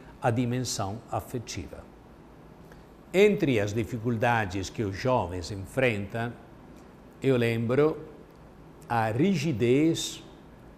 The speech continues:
ou a impulsividade dos comportamentos, a instabilidade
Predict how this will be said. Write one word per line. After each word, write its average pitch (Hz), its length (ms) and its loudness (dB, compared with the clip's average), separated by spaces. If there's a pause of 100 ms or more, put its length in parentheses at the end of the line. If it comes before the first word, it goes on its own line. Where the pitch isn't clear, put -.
(220)
ou 143 420 6 (140)
a 139 340 2
impulsividade 165 1400 0
dos 117 200 -2
comportamentos, 147 1300 0 (880)
a 139 140 2
instabilidade 127 1400 2